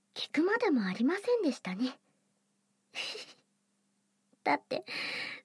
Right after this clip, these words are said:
さっき射精したばっかりなのに、パンツ越しでもわかるくらい大きくなってますもん。あなたの、おちんちん。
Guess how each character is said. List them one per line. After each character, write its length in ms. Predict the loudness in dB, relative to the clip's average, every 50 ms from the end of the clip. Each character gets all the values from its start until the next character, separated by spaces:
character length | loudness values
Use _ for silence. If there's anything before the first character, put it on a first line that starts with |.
| _ -6
さ 200 | 0 4 4 4
っ 20 | 4 2
き 140 | -2 -2 0
射 180 | 0 0 0
精 240 | 2 2 2 2 2
し 100 | 2 0
た 140 | 0 2 4
ば 120 | 4 2
っ 100 | 2 2
か 140 | 2 2 2
り 100 | 4 4
な 140 | 4 4 4
の 120 | 4 4
に、 240 | 2 2 0 -4 -8 -18 -20 -20 -20 _ _ _ _ _ _ _ _ _ _ 0
パ 200 | 4 4 6 4
ン 60 | 4
ツ 120 | 2 2
越 180 | 4 4 4 4
し 120 | 4 4 4
で 100 | 6 6
も 160 | 6 6 6
わ 140 | 6 4 4
か 160 | 4 4 4
る 120 | 4 4
く 160 | 2 4 4
ら 200 | 4 6 4 4
い 320 | 4 4 2 0 -2 -4 -8 _ _ _ _ _
大 220 | 2 4 4 4 4
き 140 | 0 0 2
く 100 | 4 6
な 160 | 6 6 4
っ 40 | 4
て 140 | 2 2
ま 160 | 4 4 2 2
す 140 | 0 0
も 120 | 2 2 2
ん。 140 | 2 0 -2 -8 -20 _ -20 -20 -20 _ _ _ _ _ _ _ _ _ _ _ _ _ _ _ _ _ _ _ _ _ _ _ _ _ _ _ _ _ _ _ _ _ _ _ _ _ _ _ _ _
あ 120 | 0 2 4
な 200 | 4 4 4 2
た 160 | 2 0 0
の、 340 | 0 0 0 0 -2 -4 -10 _ _ _ _ _ _ _ _ _ _ _ _ _ _ _ _ _ _ _ _ _ _ _ _ _ _ _ _ _ _ _ _ _ _ _ _ _ _ -6
お 100 | -6 -6
ち 220 | -4 -4 -4 -4
ん 40 | -4 -4 _
ち 160 | -12 -10 -10
ん。 60 | -10